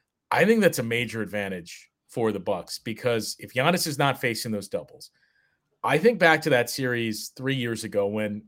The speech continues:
it was the same thing, and that was at the height of Al Horford is the Giannis stopper. And as that series went on, you could see Giannis figure it out how to play against Al Horford more and more. And to me, one of the moments that stood out yesterday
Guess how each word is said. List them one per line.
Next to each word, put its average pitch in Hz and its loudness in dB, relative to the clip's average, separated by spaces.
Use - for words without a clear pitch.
it 120 -12
was 104 -10
the 120 -10
same 160 -2
thing, 123 -2
and 104 -8
that 117 -6
was 127 -6
at 117 -8
the 110 -6
height 139 0
of 113 0
Al 127 6
Horford 143 0
is 110 -4
the 120 -6
Giannis 101 -8
stopper. - -10
And 117 0
as 139 0
that 175 6
series 160 0
went 185 0
on, 95 -2
you 127 -6
could 143 -2
see 165 0
Giannis 131 2
figure 127 -4
it 113 2
out 110 2
how 117 -6
to 120 -6
play 117 -2
against 107 -4
Al 101 -6
Horford 98 -8
more 95 -6
and 101 -6
more. 123 0
And 127 -6
to 123 -10
me, 180 -2
one 170 0
of 285 -2
the 220 2
moments 127 0
that 98 -14
stood - -10
out 107 -2
yesterday 110 -2